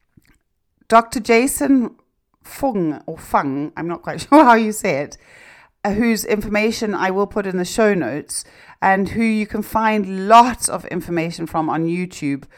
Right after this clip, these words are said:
offers the best analogy I've heard about why intermittent fasting works. This analogy kind of makes it just that little bit more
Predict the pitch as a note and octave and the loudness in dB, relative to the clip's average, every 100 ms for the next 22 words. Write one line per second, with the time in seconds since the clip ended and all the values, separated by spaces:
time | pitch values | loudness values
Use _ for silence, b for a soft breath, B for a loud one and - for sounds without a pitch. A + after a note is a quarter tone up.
0 | B B B - A3 A#3 B3 G#3+ A3 - | B B B 2 2 2 -2 0 -2 2
1 | A3 B3+ - - A3 G3+ F#3+ F#3+ F3+ E3 | 2 0 -4 -6 -4 0 2 0 -4 -2
2 | D#3+ E3+ F3+ F#3+ D#3+ D3 D3 C#3+ - b | -2 -2 -2 2 2 2 -2 -2 -8 b
3 | b b - E3 F3+ F3 F3 - - - | b b -8 2 6 6 4 -2 -14 -18
4 | _ _ _ D#3+ F3+ F3+ D3+ F3 - F3 | _ _ _ 2 6 6 4 -2 -4 -6
5 | D#3+ D#3 D3+ D3 C#3+ - D3 C3+ A#2 F#2+ | -6 -8 -4 -2 -2 -6 -6 -4 -4 -8
6 | - - F#3+ A3+ C4+ A#3 G#3 G3 F#3+ F#3 | -12 -8 -6 -2 -2 0 -2 -4 -8 -8
7 | A3 G3+ G3+ G3 G#3 - A#3+ - G#3+ G#3 | -6 -4 -2 -2 -4 -6 -8 -8 -6 -4
8 | F3 F#3+ G3 G3+ E3 F3+ F3+ F3 E3+ E3 | -4 -6 -6 -6 -4 0 2 2 2 -2